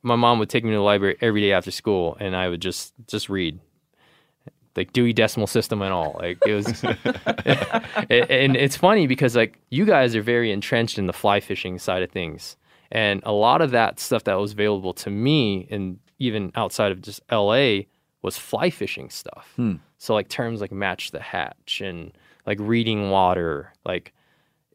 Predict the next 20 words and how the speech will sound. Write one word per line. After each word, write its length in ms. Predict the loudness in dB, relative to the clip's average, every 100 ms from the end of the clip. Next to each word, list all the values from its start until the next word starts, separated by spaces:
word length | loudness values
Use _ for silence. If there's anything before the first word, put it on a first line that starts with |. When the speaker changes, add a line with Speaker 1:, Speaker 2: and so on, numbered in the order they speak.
| _ 2
Speaker 1:
even 180 | 4
though 80 | 6
I 80 | 4
didn't 120 | 4
really 140 | 4 4
have 440 | 4 4 2 -2
ways 320 | 0 2 2 2
to 120 | 2
apply 400 | 0 2 4 4
it, 260 | 2 -2 _ _
like, 220 | -8 -4 2
those 300 | 2 2 0
are 100 | -2
really, 720 | -2 0 2 4 2 0 -2 -6
like, 220 | -6 -4
prominent 500 | 0 2 2 0 -4
in 100 | -4
my, 340 | 0 0 -2 -6 _ -12
like, 160 | -10 -10 _ _ _ _ _ -10
just 360 | -6 -6 -6